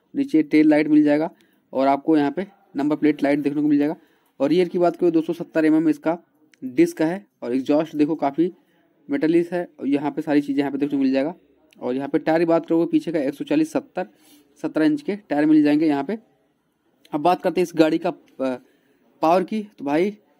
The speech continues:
बीस दशमलव तीन बीएचपी का इसका पावर है, और सीटिंग वाइज भी काफ़ी कंफर्टेबल है। और टॉर्क की बात करोगे, तो सत्ताईस एनएम का इस गाड़ी का टॉर्क है। तो भाई, ज़बरदस्त पिकअप, ज़बरदस्त पावर, ज़बरदस्त चीज़ें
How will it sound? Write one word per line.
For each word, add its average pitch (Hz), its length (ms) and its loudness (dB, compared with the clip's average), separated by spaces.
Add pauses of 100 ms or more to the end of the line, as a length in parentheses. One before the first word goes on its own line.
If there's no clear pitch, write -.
(140)
बीस 160 260 2
दशमलव 160 340 2
तीन 160 300 4
बीएचपी 151 300 2
का 156 120 0
इसका 151 200 -2
पावर 139 300 -2
है, 180 140 -6 (120)
और 127 120 -6
सीटिंग 160 320 -2
वाइज 165 160 2
भी 170 120 0
काफ़ी 165 360 0
कंफर्टेबल 147 720 0
है। 185 160 -4 (420)
और 123 200 -8
टॉर्क 180 220 2
की 190 120 -6
बात 165 220 -2
करोगे, 165 260 0
तो - 100 -12
सत्ताईस 147 520 -4
एनएम 151 160 0
का 147 100 -4
इस 147 160 -2
गाड़ी 139 180 0
का 143 80 -4
टॉर्क 139 440 -6
है। 170 80 -8 (380)
तो 135 60 -14
भाई, 147 180 2
ज़बरदस्त 160 580 2 (100)
पिकअप, 175 280 -2
ज़बरदस्त 151 540 0
पावर, 156 300 0
ज़बरदस्त 143 600 0 (260)
चीज़ें 156 300 0